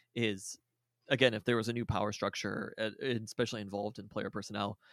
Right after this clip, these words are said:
most likely would not, not be a scenario where there was a coach and a G M so closely linked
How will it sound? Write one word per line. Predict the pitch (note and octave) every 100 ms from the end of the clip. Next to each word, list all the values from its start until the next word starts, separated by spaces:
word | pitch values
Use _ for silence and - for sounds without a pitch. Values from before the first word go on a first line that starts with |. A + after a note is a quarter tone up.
| -
most | - G3 D3+
likely | D3+ D3+
would | B2+ A2
not, | G#2 -
not | A#2+ A#2 A2+
be | A2
a |
scenario | - G#2 G2+ G2 G2+
where | G2+
there | G#2 -
was | G#2
a | G#2+
coach | - A#2+ G#2+ - -
and | A2
a | A2
G | - G#2+
M | G#2
so | - A2+
closely | A2+ C3 C3 D#3
linked | C#3 C#3+ F3+